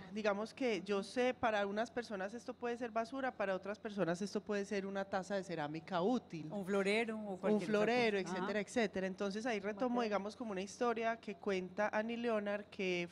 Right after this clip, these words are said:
Speaker 1: fue la creadora de la historia de las cosas, que es un libro muy
Speaker 3: Ujú.
Speaker 1: interesante.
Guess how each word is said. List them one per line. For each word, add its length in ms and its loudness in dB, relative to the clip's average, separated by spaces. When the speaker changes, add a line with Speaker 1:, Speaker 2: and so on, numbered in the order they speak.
Speaker 1:
fue 240 0
la 460 2
creadora 500 2
de 80 2
la 100 0
historia 340 -2
de 80 2
las 180 -2
cosas, 480 2
que 100 -8
es 80 -8
un 80 -8
libro 220 -2
muy 180 -2
Speaker 3:
Ujú. 60 -4
Speaker 1:
interesante. 760 -4